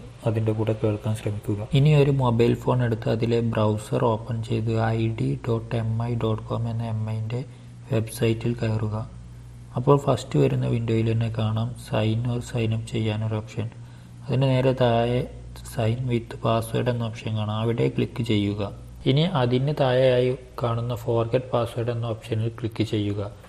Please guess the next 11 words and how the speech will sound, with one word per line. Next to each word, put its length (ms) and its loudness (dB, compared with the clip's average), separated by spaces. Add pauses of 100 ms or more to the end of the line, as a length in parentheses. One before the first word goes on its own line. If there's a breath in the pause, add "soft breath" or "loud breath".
(340 loud breath)
അപ്പോൾ 260 2
റീസെറ്റ് 480 0
പാസ്വേഡ് 400 0
എന്ന 180 -2
ഈ 140 4
വിൻഡോ 380 0
വരും. 260 0 (140)
ഇനിയാണ് 380 0
ശ്രദ്ധിക്കേണ്ടത്, 800 -2 (440)
ഇവിടെ 340 4
നിങ്ങളുടെ 440 6